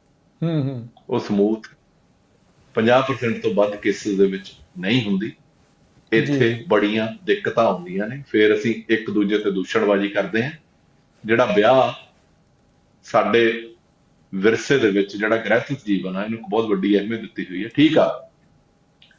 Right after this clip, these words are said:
Speaker 2: ਜੇ ਕੋਈ ਅਣਹੋਣੀ ਹੋ ਜਾਂਦੀ ਹੈ, ਉਹ ਡਿਫਰੈਂਟ ਚੀਜ਼ਾਂ ਨੇ, ਪਰ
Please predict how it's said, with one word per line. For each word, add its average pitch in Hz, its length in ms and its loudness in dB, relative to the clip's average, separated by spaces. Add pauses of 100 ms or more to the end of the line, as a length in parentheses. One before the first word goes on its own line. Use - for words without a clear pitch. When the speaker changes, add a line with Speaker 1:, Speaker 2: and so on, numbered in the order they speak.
(840)
Speaker 2:
ਜੇ 107 120 2
ਕੋਈ 131 340 4
ਅਣਹੋਣੀ 107 440 2
ਹੋ 107 100 4
ਜਾਂਦੀ 107 260 0
ਹੈ, 123 60 -2
ਉਹ 120 40 -4
ਡਿਫਰੈਂਟ 110 320 -4
ਚੀਜ਼ਾਂ - 320 -12
ਨੇ, - 80 -20 (160)
ਪਰ 120 440 2